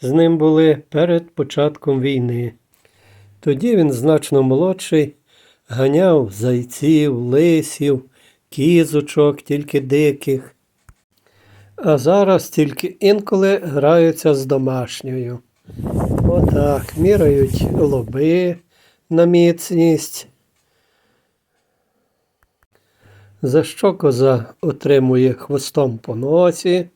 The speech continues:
Але це зовсім не цікаво в порівнянні з тим, що було. Ідем шукати сліди зайчика, лиса.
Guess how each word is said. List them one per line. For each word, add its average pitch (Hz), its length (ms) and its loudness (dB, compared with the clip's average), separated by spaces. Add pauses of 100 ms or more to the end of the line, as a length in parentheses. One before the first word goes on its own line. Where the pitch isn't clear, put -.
(1900)
Але 190 280 0
це 190 200 0
зовсім 202 480 2
не 160 140 2
цікаво 143 540 2
в 131 80 -4
порівнянні 151 560 0
з 131 120 -8
тим, 147 240 -2
що - 200 -6
було. 123 420 -4 (1200)
Ідем 190 500 0 (120)
шукати 156 880 -2 (840)
сліди 131 580 0
зайчика, 135 680 -2
лиса. 135 680 -6